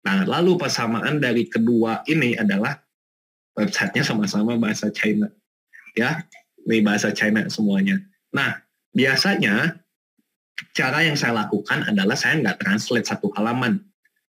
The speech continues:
Kalau teman-teman nanti ke depannya mau translate satu halaman, itu nanti teman-teman download yang namanya Google Translate ekstensi.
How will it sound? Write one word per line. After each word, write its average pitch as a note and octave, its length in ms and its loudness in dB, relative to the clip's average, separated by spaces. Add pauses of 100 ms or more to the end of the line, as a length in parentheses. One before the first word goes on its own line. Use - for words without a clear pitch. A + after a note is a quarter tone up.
Kalau B2 240 -2
teman-teman F#3+ 480 4
nanti D#3 160 2
ke E3+ 80 2
depannya C3+ 400 0
mau A#2+ 160 -2
translate D3+ 560 -2
satu - 320 -6
halaman, B2+ 640 -2 (560)
itu C#3+ 240 0
nanti F3 240 4
teman-teman D3+ 560 2 (480)
download C3+ 560 -2 (840)
yang C#3 240 0
namanya B2 560 2
Google A#2+ 480 2
Translate B2+ 640 -2 (400)
ekstensi. C3 800 0